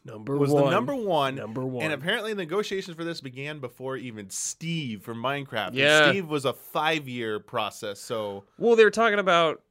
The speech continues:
Speaker 1: when the results came in, he, like, with Iwata was still alive at the time, and they're like, "Let's just not reveal this right now 'cause it's gonna cause a lot of headaches for people."
Speaker 2: Yeah.
Speaker 1: <laughs> And it's like, damn, this has been in the works forever.
Speaker 2: So it's like, what are the other characters that were there that haven't been revealed?
Speaker 1: Goku.
Speaker 2: Like, people say Goku.
Speaker 1: <laughs> Superman or some shit.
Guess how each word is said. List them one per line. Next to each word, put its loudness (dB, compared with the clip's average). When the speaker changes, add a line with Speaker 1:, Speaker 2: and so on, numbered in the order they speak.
Speaker 1:
when 0
the 4
results 0
came 0
in, 2
he, -2
like, 0
with -2
Iwata 4
was 0
still 0
alive 0
at -14
the -2
time, 2
and -2
they're 2
like, 0
"Let's 2
just -4
not 2
reveal -2
this -8
right 0
now 2
'cause -8
it's -8
gonna -2
cause -4
a -2
lot 0
of -8
headaches 0
for -6
people." 0
Speaker 2:
Yeah. 4
Speaker 1:
<laughs> -2
And -8
it's -8
like, -2
damn, 0
this -6
has -10
been -6
in -4
the -4
works -2
forever. -2
Speaker 2:
So 4
it's 4
like, 0
what -2
are -6
the -4
other -6
characters -4
that -2
were -2
there -4
that 0
haven't -6
been -8
revealed? 4
Speaker 1:
Goku. 4
Speaker 2:
Like, 0
people -8
say 6
Goku. 6
Speaker 1:
<laughs> -
Superman 4
or -2
some -6
shit. -6